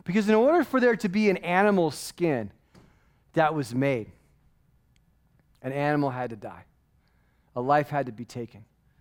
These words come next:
Blood had to be spilled. I was at a restaurant the other day and they gave me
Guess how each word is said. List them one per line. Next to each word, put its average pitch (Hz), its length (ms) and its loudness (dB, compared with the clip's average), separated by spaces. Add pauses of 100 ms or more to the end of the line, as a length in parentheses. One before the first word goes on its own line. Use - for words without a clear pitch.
(600)
Blood 143 240 2
had 127 220 -4
to 120 40 -10
be 107 140 -16
spilled. - 400 -20 (1400)
I 123 60 2
was 139 120 2
at 135 100 2
a 127 40 -4
restaurant 127 400 -4
the 123 60 -6
other 123 120 -6
day 127 220 -4
and 113 80 -6
they 107 60 -10
gave 120 220 -6
me 113 200 -8